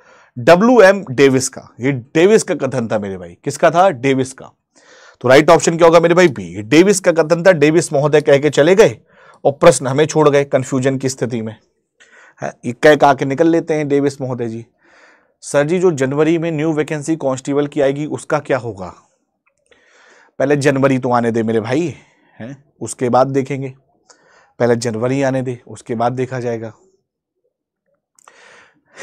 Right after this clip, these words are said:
<laughs> जनवरी की अभी टेंशन ले रहा, जनवरी के बाद देख फरवरी भी आएगी,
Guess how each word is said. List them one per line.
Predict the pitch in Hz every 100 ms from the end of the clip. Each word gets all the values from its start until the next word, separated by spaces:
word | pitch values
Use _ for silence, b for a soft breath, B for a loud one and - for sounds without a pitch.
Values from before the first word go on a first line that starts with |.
| -
<laughs> | 175 247 233 254 - 233 - 214 - _ _ b b b b b b b b _ - 151
जनवरी | 139 131 139 156
की | 156
अभी | 139 143
टेंशन | 135 131 127 117
ले | 117
रहा, | 110
जनवरी | 117 131 151 165 170
के | 170
बाद | 170
देख | 165 165
फरवरी | 165 156 165 175
भी | 175
आएगी, | 170 151 117